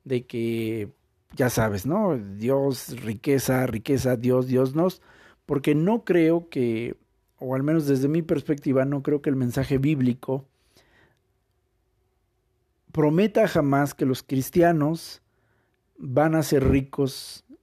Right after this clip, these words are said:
y millonarios siempre. De hecho, la mayor parte del mensaje del Evangelio que yo observo es que los cristianos no pertenecen a este mundo,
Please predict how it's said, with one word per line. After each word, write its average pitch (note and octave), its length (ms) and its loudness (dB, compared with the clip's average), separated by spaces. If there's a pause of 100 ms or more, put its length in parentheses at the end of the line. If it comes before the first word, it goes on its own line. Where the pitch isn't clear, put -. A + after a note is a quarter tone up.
(300)
y C#3 200 -2
millonarios C3 640 2
siempre. F3+ 460 0 (1500)
De B2 200 2
hecho, C#3+ 460 0
la A2 440 -4
mayor C3 380 0
parte D3+ 260 0
del B2 160 2
mensaje B2 500 0
del B2 160 0
Evangelio A2+ 640 0 (360)
que A#2 120 -8
yo A2+ 120 0
observo D3 580 0 (380)
es A#2+ 160 -12
que D#3+ 120 -2
los D3+ 160 -2
cristianos D#3 880 0
no D3 300 -2
pertenecen C#3+ 520 0
a C#3 80 0
este C3+ 220 -2
mundo, C#3 440 0